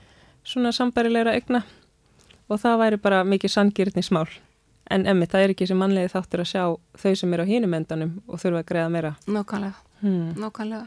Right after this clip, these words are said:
Speaker 1: Hmm.
Speaker 2: Svo er
Speaker 1: Mhm.
Speaker 2: þetta náttúrulega rosalega sérstakt að maður eigi að geta borgað yfir tvö hundruð þúsund í húsalegu, en maður kemst ekki í gegnum greiðslumat
Speaker 1: Mhm.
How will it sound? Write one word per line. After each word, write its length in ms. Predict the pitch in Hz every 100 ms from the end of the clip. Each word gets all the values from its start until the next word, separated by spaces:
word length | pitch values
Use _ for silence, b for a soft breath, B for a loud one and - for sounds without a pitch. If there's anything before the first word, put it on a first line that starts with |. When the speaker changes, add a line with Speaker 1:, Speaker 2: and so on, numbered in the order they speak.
| -
Speaker 1:
Hmm. 340 | 220 226 196 175 - _ _
Speaker 2:
Svo 120 | 214 190
er 80 |
Speaker 1:
Mhm. 60 | 196
Speaker 2:
þetta 80 | 190
náttúrulega 300 | 185 175 180
rosalega 320 | 214 202 185
sérstakt 400 | 208 214 - 185 180
að 80 |
maður 260 | 190 190 196 - _ - -
eigi 160 | 202
að 60 | 196
geta 220 | 196 202
borgað 520 | 190 214 233 190 190 - b b b b b _
yfir 240 | 220 214 214
tvö 140 | 226 220
hundruð 260 | 214 214
þúsund 220 | 214 208 220
í 100 | 220
húsalegu, 640 | 277 254 202 165 175 208 254 -
en 280 | 202 202 196
maður 200 | 214 208
kemst 220 | 220 214 -
ekki 220 | 240 240
í 40 |
gegnum 260 | 233 220 214
greiðslumat 800 | 240 277 - 233 208 214 - - _ _ -
Speaker 1:
Mhm. 360 | 175 156 160